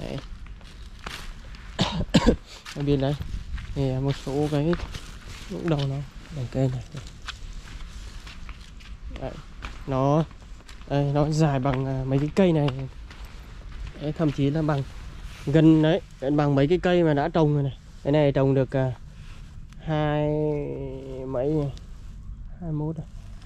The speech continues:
Hình như ba, ba, bốn tuần, bốn, hơn ba tuần này. Ở đâu? Một tháng này. Một tháng này. Đấy. Là nó dài bằng, à, cây đã trồng một tháng rồi này.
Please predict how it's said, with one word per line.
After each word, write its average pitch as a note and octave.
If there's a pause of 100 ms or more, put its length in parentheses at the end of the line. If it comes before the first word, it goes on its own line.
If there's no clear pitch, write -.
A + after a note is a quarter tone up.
(220)
Hình C3+
như C3+
ba, C#3
ba, D3
bốn C3+
tuần, C#3 (160)
bốn, D3+ (1120)
hơn D3+
ba D#3
tuần D3
này. A#2 (1500)
Ở D3+
đâu? F3 (160)
Một D#3
tháng D#3+
này. F3 (920)
Một D3+
tháng C#3
này. D#3 (160)
Đấy. C3 (960)
Là C#3
nó C3+
dài D#3
bằng, D3
à, C#3+ (440)
cây F3
đã E3
trồng D#3
một C#3+
tháng D3+
rồi A#3+
này. D3